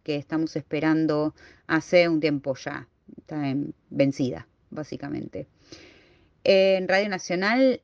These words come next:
la Asamblea de Trabajadoras acordó en dos mil diecisiete ya un pliego de reivindicaciones que sigue vigente, lamentablemente,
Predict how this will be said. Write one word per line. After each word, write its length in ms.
la 460
Asamblea 500
de 80
Trabajadoras 760
acordó 560
en 160
dos 140
mil 120
diecisiete 600
ya 420
un 240
pliego 300
de 100
reivindicaciones 840
que 280
sigue 560
vigente, 800
lamentablemente, 1160